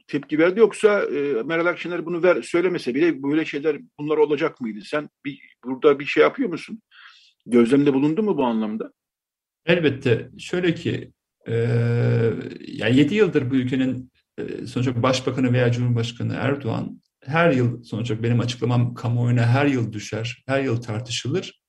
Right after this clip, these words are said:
Speaker 2: ve Erdoğan herhangi bir tepki bu, bugüne kadar vermedi. Bahçeli yedi yıldır mecliste, işte M H P'nin genel başkanı bununla ilgili bir tepki vermemişti. Her yıl aynı teklif vermeme rağmen.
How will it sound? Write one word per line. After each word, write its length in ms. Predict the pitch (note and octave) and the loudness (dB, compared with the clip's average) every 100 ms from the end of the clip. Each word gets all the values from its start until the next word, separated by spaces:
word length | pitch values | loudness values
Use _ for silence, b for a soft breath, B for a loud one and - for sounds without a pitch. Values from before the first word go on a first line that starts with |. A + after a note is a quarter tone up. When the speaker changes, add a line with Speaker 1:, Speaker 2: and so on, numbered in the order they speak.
| C#3 | 0
Speaker 2:
ve 300 | D3 - - | 0 0 -4
Erdoğan 420 | C3 C#3 B2 B2+ | 0 0 0 0
herhangi 280 | C3+ B2+ A#2+ | 0 0 -2
bir 60 | A#2+ | -2
tepki 340 | A#2 - B2 | -4 -4 -4
bu, 60 | B2 | -2
bugüne 400 | B2 A#2+ A2+ A#2+ | -4 -2 -2 0
kadar 220 | D#3+ E3 | 0 0
vermedi. 400 | F#3 C#3+ G#2+ - b b b b b b b _ _ _ - | -2 -2 -4 -8 b b b b b b b _ _ _ -14
Bahçeli 580 | - C3 D#3+ - F3+ F3 | 0 2 2 4 2 6
yedi 220 | D3+ D3 | 4 6
yıldır 240 | D#3+ C3+ | 4 2
mecliste, 800 | B2 A2+ G#2+ - - - B2 A#2+ B2 G#2 | 2 2 0 -6 -12 -4 -2 -2 -6 -8
işte 400 | A#2 - A#2 G#2+ - - - | -6 -2 -2 -2 -8 -16 -8
M 200 | G#2+ A2 | -4 -4
H 100 | A2+ | -4
P'nin 180 | A2 G#2 | -4 -4
genel 300 | G2+ G#2+ G#2 | -4 -6 -6
başkanı 480 | G#2+ - A2+ B2 | -10 -8 -4 -2
bununla 200 | A#2+ A#2 | -2 -2
ilgili 160 | A2+ A#2+ | 0 0
bir 60 | A#2+ | -2
tepki 340 | A2+ - C3+ | -4 -4 -2
vermemişti. 640 | D3 D#3 A#2 G#2 - - | 0 0 -2 -4 -6 -8
Her 200 | G#2+ B2 | -2 0
yıl 160 | B2 A2 | 2 0
aynı 200 | G2 G#2+ | -2 -6
teklif 360 | - - A#2 G#2 | -10 -10 -12 -10
vermeme 360 | G2+ G2 F#2+ | -10 -10 -10
rağmen. 380 | F2+ F2 - A2+ | -10 -12 -10 -12